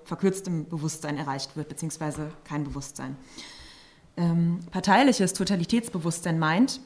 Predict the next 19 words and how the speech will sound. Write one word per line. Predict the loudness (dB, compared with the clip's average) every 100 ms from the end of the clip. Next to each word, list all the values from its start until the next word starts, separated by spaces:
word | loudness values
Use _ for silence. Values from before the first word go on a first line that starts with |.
| -4
dass | -2
eine | 4 6
materialistische | 6 4 0 2 2 0 -2 -2
Theorie, | -2 -2 -2 0 -4 -4 -10 -20 -20 -20 -16 -4
die | 0
als | 0
vorherrschende | 4 6 8 6 6 6
gesellschaftliche | 6 8 8 8 4 2 0 0
Totalität | 0 2 2 2 2 0 0 -6 -16 -20 -20 -10
die | 2
Ausbeutung | 8 8 6 2 2 4 4
der | 6
lohnarbeitenden | 6 6 6 4 4 2
Klasse | 2 2 2 2
durch | 2
die | 2 2
Warenstruktur | 4 2 0 -8 -4 -2
erkannt | -2 -2 -4 -4
hat, | -8 -10